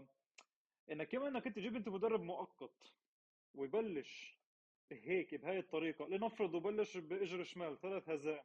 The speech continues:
لنفرض، لأنه عم بحكيك بس هيك مجرد فرضية. فأنت هون بتحس أنت كمشجع إنه لا، هيك ما عملتش شيء. يعني أنا طل-، طيرت مدرب عشان أجيب مدرب اللي بوديني للأسوأ. عشان تكون عارف كمان بين تشيلسي ل-، يعني تشيلسي اليوم مرتبح احداش،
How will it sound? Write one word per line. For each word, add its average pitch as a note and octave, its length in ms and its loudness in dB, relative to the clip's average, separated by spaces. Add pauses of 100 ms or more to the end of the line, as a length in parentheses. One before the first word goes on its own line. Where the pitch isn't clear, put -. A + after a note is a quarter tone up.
لنفرض، C4 340 -8 (120)
لأنه A#3 140 -4
عم A3+ 120 0
بحكيك A3 360 -2
بس A3+ 160 2
هيك G#3 120 -2
مجرد G3 280 -2
فرضية. E3 440 -4 (720)
فأنت A#3 240 2
هون B3+ 180 0
بتحس G#3 480 -2
أنت A3+ 180 -4
كمشجع F#3+ 680 0
إنه E3 100 -4
لا، G3+ 320 0
هيك E3+ 160 2
ما F#3+ 100 0
عملتش B3 260 -4
شيء. F3 200 -2
يعني D3 140 -2
أنا F#3 360 0
طل-، F#3+ 260 2
طيرت A3+ 380 2
مدرب G3 380 6 (460)
عشان A3+ 200 -2
أجيب A3 180 -2
مدرب A3 440 2
اللي F3 380 0 (220)
بوديني E3+ 500 -4
للأسوأ. G#3+ 500 -4 (540)
عشان A#3+ 240 -4
تكون B3 120 -6
عارف C#4 220 -4
كمان F3+ 340 -4
بين G3+ 320 0
تشيلسي A#3+ 360 -2
ل-، F#3 40 2 (160)
يعني D3 380 4
تشيلسي B3 340 -4
اليوم G#3+ 180 4
مرتبح G3 280 0
احداش، D#3+ 500 -2